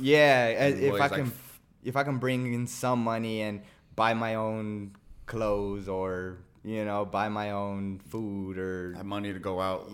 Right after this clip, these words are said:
Speaker 1: Yeah, yeah, not ask her for money.
Speaker 2: Yeah, help them out.
Speaker 1: Yeah,
Speaker 2: Yeah.
Speaker 1: not put that stress on her because I was, she's already going through a lot, you know? So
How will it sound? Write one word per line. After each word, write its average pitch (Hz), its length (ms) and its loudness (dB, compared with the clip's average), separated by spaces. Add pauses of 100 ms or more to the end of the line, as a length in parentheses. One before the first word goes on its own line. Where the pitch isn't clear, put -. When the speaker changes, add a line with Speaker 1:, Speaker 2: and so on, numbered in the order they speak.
Speaker 1:
Yeah, 139 300 6
yeah, 139 280 6
not 117 240 2
ask 120 280 0
her 117 120 -4
for 107 180 -6
money. 98 420 -6 (340)
Speaker 2:
Yeah, 85 220 -6
help 107 220 -6
them 104 180 -4
out. 95 400 -4
Speaker 1:
Yeah, 117 340 2
Speaker 2:
Yeah. 110 60 2
Speaker 1:
not 110 240 0
put 113 160 -6
that 101 160 -2
stress 104 340 -4
on 101 180 -4
her 98 380 -4 (240)
because - 400 -14
I 92 160 -4
was, 92 180 -10 (140)
she's 101 180 -8
already 101 260 0
going 107 260 -2
through 95 200 -4
a 92 40 -4
lot, 90 260 -6
you 95 140 -10
know? 98 260 -10 (180)
So 95 360 -2